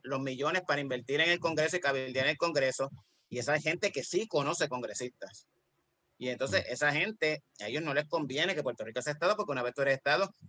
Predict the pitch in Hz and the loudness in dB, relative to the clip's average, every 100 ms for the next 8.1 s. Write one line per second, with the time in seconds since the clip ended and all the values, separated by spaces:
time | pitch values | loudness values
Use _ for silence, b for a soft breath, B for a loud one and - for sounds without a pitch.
0 | - 139 139 143 151 156 143 147 151 143 | -10 -4 -2 2 2 2 -2 0 0 0
1 | 135 143 147 143 135 131 135 127 127 123 | -2 -2 -2 -2 -2 -2 0 0 -2 -4
2 | 117 110 170 - _ _ _ 110 98 _ | -6 -4 -4 -6 _ _ _ _ _ _
3 | _ - 110 113 110 117 117 - 110 117 | _ -12 -6 -6 -6 -6 -6 -8 -8 -6
4 | 117 117 - 123 139 170 156 151 143 135 | -4 -4 -2 0 2 4 4 4 2 2
5 | 156 165 156 151 139 135 143 139 147 156 | 2 2 2 -2 -2 -2 0 0 0 0
6 | 156 160 165 156 151 135 143 151 151 135 | 0 0 2 2 2 -4 0 0 0 0
7 | 139 - 151 180 143 123 123 120 117 - | 0 0 0 2 0 0 -4 -4 -6 -10
8 | 127 | -14